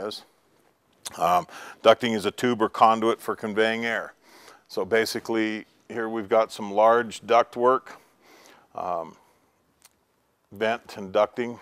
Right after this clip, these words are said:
most of them ducting to the outside, this concrete wall here, going through the concrete wall. Um,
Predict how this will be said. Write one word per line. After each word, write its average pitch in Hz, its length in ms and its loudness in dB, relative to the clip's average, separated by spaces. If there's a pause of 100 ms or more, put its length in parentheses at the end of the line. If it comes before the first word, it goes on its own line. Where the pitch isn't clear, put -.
(100)
most 98 340 -8
of 104 60 -10
them 98 200 -6
ducting 104 420 -2
to 104 100 -6
the 95 160 -4
outside, 104 480 0
this - 160 -16
concrete 101 460 -6
wall 98 260 0
here, 104 280 -4 (280)
going 101 240 -4
through 104 160 -8
the 98 80 -8
concrete 104 460 -4
wall. 101 360 0 (600)
Um, 87 340 -8